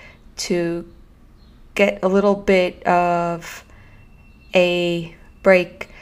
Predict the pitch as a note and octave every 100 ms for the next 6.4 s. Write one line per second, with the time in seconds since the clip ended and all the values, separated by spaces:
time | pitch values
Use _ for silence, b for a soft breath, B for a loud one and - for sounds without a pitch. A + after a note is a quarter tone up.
0 | B B B - F3 F3 - F3 E3+ F3
1 | F#3 F#3 - F#3 G3 - - - F3 E3+
2 | F#3 G#3 G3+ F3 F3+ F#3 F#3+ G3 G3+ F#3+
3 | F#3 - - F3+ F3+ F3+ - F3 F3 -
4 | F#3 G3+ F#3+ G3+ - A3+ A3+ G#3 G3 G#3
5 | G#3 F#3+ F#3 G3 F#3 F3+ F#3+ - E3+ -
6 | F3+ F3 F3